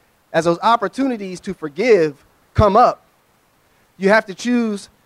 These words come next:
the path of peace. That doesn't mean no conflict, because there's gonna be some conflict. It doesn't mean that you can't talk. It doesn't mean that you don't work things out. It doesn't mean that you set aside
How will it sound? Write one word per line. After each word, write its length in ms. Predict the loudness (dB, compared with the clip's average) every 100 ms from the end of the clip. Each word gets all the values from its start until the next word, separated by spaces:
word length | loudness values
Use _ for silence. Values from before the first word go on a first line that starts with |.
| _
the 80 | -2
path 480 | 0 2 2 -2 -8 _ _ _ _ _ _ _
of 220 | -6 -4
peace. 480 | -8 -8 -14 -20 -20 _ _ _ _
That 140 | 0
doesn't 240 | 2 2 2
mean 260 | 2 2
no 160 | 2 2
conflict, 760 | 0 -4 -4 -4 -10 -10 _ -20 _ _ _ _ _ _ _ _ _ _ _ _ _ _ _ _ _
because 260 | -2 -2
there's 140 | 0 -2
gonna 220 | 0 0
be 200 | -2 -8
some 200 | -8 -10
conflict. 560 | -4 -4 -4 -6 -10 -4
It 80 |
doesn't 240 | -2 -2 0
mean 180 | 0 0
that 120 | -2
you 120 | -6
can't 340 | -4 -2 -2 0
talk. 300 | 2 2 0
It 40 |
doesn't 220 | -6 -2
mean 160 | -2 -2
that 100 | -2
you 80 | 0
don't 220 | 0 0
work 280 | 0 0 -2
things 240 | -6 0
out. 220 | 0 0
It 40 | 0
doesn't 260 | -2 0
mean 340 | 0 2 2 2
that 320 | 2 2 -2 _ _
you 400 | -14 -10 -10 -12 -16 _ _
set 320 | -4 0 0
aside 840 | -2 -2 2 2 2 0 -4 -12